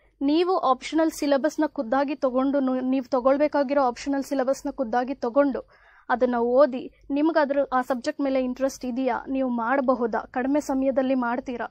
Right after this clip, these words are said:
ಈ ಒಂದೆಲ್ಲಾನು ನಿಮಗೆ ಫಸ್ಟ್ ತಿಳ್ಕೊಬೇಕಾಗತ್ತೆ. ಅದು ತಿಳಿದ್ಮೇಲೆ ಆಪ್ಷನಲ್ನ ಡಿಸೈಡ್ ಮಾಡಿ ತೊಗೊಳ್ಳಿ. ಒಂದು ಸತಿ ಆಪ್ಷನಲ್ ತೊಗೊಂಡು ಡಿಸೈಡ್ ಮಾಡಿದ್ಮೇಲೆ ಅದಕ್ಕೆ ಸ್ಟಿಕ್ ಆನ್ ಆಗೋದು ತುಂಬ ಇಂಪಾರ್ಟೆಂಟ್ ಆಗುತ್ತೆ.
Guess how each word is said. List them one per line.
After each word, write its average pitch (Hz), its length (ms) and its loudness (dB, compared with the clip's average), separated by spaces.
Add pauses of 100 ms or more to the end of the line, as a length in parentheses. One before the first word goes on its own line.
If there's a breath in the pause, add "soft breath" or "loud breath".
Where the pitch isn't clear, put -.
(380 soft breath)
ಈ 294 120 2
ಒಂದೆಲ್ಲಾನು 302 680 2
ನಿಮಗೆ 294 680 -4 (180)
ಫಸ್ಟ್ 277 380 -4
ತಿಳ್ಕೊಬೇಕಾಗತ್ತೆ. 240 840 -2 (160)
ಅದು 277 180 0
ತಿಳಿದ್ಮೇಲೆ 330 760 0 (180)
ಆಪ್ಷನಲ್ನ 285 520 2
ಡಿಸೈಡ್ 254 420 -2
ಮಾಡಿ 233 260 -4
ತೊಗೊಳ್ಳಿ. 220 420 -2 (280 soft breath)
ಒಂದು 311 340 4
ಸತಿ 359 240 -2
ಆಪ್ಷನಲ್ 294 500 0
ತೊಗೊಂಡು 254 400 0
ಡಿಸೈಡ್ 254 420 0
ಮಾಡಿದ್ಮೇಲೆ 240 760 -6 (100)
ಅದಕ್ಕೆ 277 320 0
ಸ್ಟಿಕ್ - 320 -4
ಆನ್ 339 160 4
ಆಗೋದು 277 300 0
ತುಂಬ 254 240 -4
ಇಂಪಾರ್ಟೆಂಟ್ 226 560 -4
ಆಗುತ್ತೆ. 220 600 -12